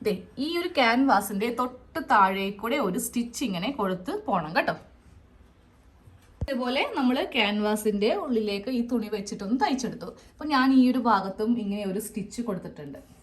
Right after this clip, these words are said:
ദാ ഇവിടെ ഇങ്ങനെ നമ്മുടെ മെയിൻ ഭാഗത്ത് കൂടെ തയ്ക്കുമ്പോൾ ഇങ്ങനെ വെച്ചിട്ട് വേണം തയ്ക്കാൻ വേണ്ടിയിട്ട്. ഈ ഒരു ഭാഗത്ത് കൂടെ ഇങ്ങനെ അങ്ങോട്ട് തയ്ച്ചെടുക്കുക. അപ്പൊ നമുക്ക് ഈ ഒരു സ്റ്റിച്ച് ഇവിടെ ഇങ്ങനെ കാണാൻ വേണ്ടിയിട്ട് പറ്റും. ഇനി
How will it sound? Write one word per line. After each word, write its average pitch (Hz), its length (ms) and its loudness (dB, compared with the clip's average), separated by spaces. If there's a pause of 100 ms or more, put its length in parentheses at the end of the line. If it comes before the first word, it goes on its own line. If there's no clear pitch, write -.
(240)
ദാ 160 80 -6 (160)
ഇവിടെ 185 240 -6
ഇങ്ങനെ 180 220 -6 (160)
നമ്മുടെ 175 260 -8 (160)
മെയിൻ 190 280 0 (120)
ഭാഗത്ത് 180 320 -4
കൂടെ 165 140 -12 (340)
തയ്ക്കുമ്പോൾ 247 460 4
ഇങ്ങനെ 269 240 2
വെച്ചിട്ട് 254 320 -4
വേണം 233 260 2
തയ്ക്കാൻ 202 360 0
വേണ്ടിയിട്ട്. 165 300 -8 (160)
ഈ 220 40 -2 (200)
ഒരു 220 120 4 (120)
ഭാഗത്ത് 180 340 2 (120)
കൂടെ 185 220 -2 (180)
ഇങ്ങനെ 180 280 -2
അങ്ങോട്ട് 170 380 -4
തയ്ച്ചെടുക്കുക. 165 640 -4
അപ്പൊ 226 200 -10
നമുക്ക് 233 260 0
ഈ 220 100 4
ഒരു 254 120 0
സ്റ്റിച്ച് 240 320 -2
ഇവിടെ 226 200 4
ഇങ്ങനെ 226 180 2 (120)
കാണാൻ 262 260 4
വേണ്ടിയിട്ട് 170 320 -4
പറ്റും. 262 260 2 (560)
ഇനി 370 100 -2